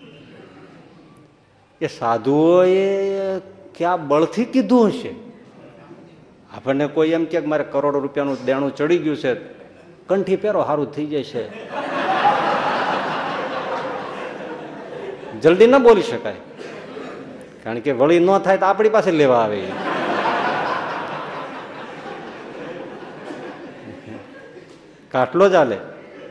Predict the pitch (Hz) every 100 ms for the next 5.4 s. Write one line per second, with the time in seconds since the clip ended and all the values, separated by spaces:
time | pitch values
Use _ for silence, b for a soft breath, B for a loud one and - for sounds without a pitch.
0 | - - 101 110 110 - 147 160 180 175
1 | 170 196 202 214 185 196 160 131 165 165
2 | 160 156 185 202 180 170 156 - 110 -
3 | 156 165 156 175 196 170 - - - -
4 | - 101 98 113 110 107 101 104 131 131
5 | 120 127 127 -